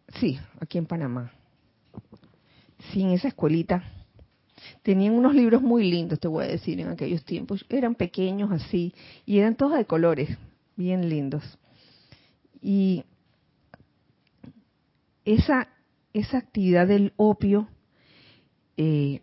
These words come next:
que se dice que, que tra-, trajeron los ingleses, llevaron los ingleses a China. Eh, dice,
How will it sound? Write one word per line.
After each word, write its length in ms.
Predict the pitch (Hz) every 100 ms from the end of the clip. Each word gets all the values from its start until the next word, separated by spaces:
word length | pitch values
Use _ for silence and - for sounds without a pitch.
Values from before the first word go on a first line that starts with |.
| _ - -
que 120 | 165
se 160 | 170
dice 320 | 165 175 208 196
que, 380 | 156 131 120 - _ _ _ _ _ _ _ _ _ _ _ _ _ _ -
que 340 | 175 160 147
tra-, 300 | 185 165 170 -
trajeron 400 | 170 151 180 196
los 120 | 202
ingleses, 480 | 165 175 170 165 175
llevaron 300 | 160 160 185
los 100 | 185
ingleses 500 | 165 156 165 185 180
a 120 | -
China. 480 | - 175 151 - 151 _ _ _ - - - _ _ _ _ -
Eh, 400 | 165 151 127 - _ _ _ _ _ -
dice, 680 | 160 175 165 - 131 117